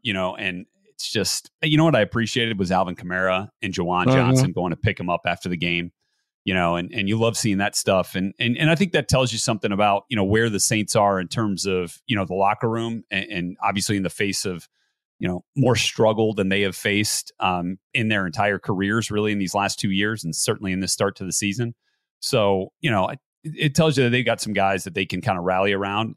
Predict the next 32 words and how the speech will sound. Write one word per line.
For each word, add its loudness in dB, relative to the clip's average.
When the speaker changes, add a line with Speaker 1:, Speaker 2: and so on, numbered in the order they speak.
Speaker 1:
and, -4
and -6
hopefully, 0
you -10
know, -2
find 0
a 0
way. 0
I -6
mean, 4
look, 2
in -2
the 4
end, 2
Derek 0
Carr 4
throwing 0
it -6
fifty-five -2
times -2
in -4
this -4
game -4
is, -4
again, -4
you -6
know, -8
probably 0
not -2
what -8
you 0
want. 0